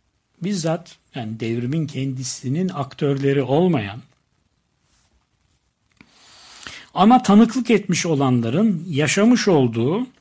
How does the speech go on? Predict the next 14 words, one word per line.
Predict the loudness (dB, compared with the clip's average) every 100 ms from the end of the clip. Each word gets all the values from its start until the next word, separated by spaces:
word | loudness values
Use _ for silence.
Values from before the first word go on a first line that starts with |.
| _ _ _ _ _ _ _ -10 0
duygudaşlıkta, | 2 2 4 4 4 2 -2 -2 -2 -2 -6 _
sempati | -6 -4 -2 -4 -6 -8
kelimesi | -8 -12 -10 -10 -10
kullanılır, | -10 -10 -2
coşkuda | 0 2 0 -4 -2 -4
bulur. | -6 -16 _ _ _ _ _ -20 -20 -20 -14 0
Devrim | 4 6 6 4
sırasında | 4 2 2 0 0 0 2
devrime | 4 4 4 2 2
tanıklık | 2 2 2 0 -2 -2 -6
etmiş | -8 -6 -6 -6
olanların | -6 -2 -2 -4 -6 -10 -8
düşünme | -8 -2 0 2 2
tarzlarının | 0 0 -2 -6 -8 -8 -8 -10